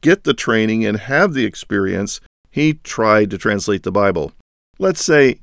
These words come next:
it all didn't end well and didn't last long. So, although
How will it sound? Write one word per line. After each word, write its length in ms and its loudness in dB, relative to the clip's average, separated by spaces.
it 160 6
all 200 8
didn't 240 4
end 300 2
well 360 2
and 140 -2
didn't 200 0
last 340 -2
long. 340 -8
So, 560 2
although 640 6